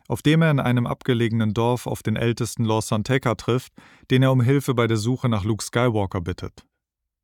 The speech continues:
Doch die Erste Ordnung hat die Bemühungen des Widerstandskämpfers verfolgt und entsendet von ihrem Sternenzerstörer Finalizer aus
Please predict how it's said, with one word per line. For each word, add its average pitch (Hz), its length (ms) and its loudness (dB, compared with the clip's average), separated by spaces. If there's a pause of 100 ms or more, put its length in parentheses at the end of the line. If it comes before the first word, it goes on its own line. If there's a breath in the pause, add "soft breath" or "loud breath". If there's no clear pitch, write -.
(600 soft breath)
Doch - 140 -4
die 151 100 2
Erste 156 340 2
Ordnung 147 400 0
hat 143 160 -2
die 151 60 0
Bemühungen 131 600 2
des 123 220 -8
Widerstandskämpfers 123 960 -2
verfolgt 131 640 -2
und 110 180 -10
entsendet 113 480 -2
von 120 160 -4
ihrem 113 280 -2
Sternenzerstörer 117 960 0
Finalizer 113 840 2
aus 117 300 -2